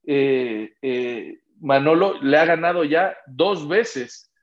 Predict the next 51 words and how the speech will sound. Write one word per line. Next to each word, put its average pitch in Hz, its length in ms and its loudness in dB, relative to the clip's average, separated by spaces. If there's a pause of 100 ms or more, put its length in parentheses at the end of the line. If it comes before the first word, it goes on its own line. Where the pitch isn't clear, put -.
a 117 120 -6
Guadiana, 113 500 -6
le, 113 240 -4
le 123 140 -4
ha 143 80 2
ganado 147 560 -2 (280)
en 120 140 -10
Saltillo 185 680 -2
como 143 140 -6
diputado 160 440 2
y 190 40 0
le 151 100 2
ganó 127 240 -2
para 143 240 2
presidente 156 480 -4
municipal, 160 320 -2
o - 20 -8
sea, 151 220 -2 (220)
Manolo 156 420 0
ya 180 160 4
venció 175 400 -4
a - 20 -2
Guadiana 160 440 0
dos 170 340 2
veces. 202 440 -6 (340)
Entonces, 233 480 -6 (260)
me 170 180 -4
parece 202 500 0
que, 156 320 -4
que 147 120 -4
si 147 160 -4
la 151 160 2
combinación 151 500 -6
es 202 100 -2
la 196 160 0
que 131 240 -6
parece 143 380 -4
que - 80 -12
va 135 120 -4
a - 20 -18
ser, 143 280 -2
que 135 120 -6
es 139 100 -10
Manolo 135 560 -4 (400)
por 120 180 0
el 117 160 -4
pan, 147 300 0
pri, 135 220 -4
P 135 100 0
R 135 200 -2
D 135 260 -2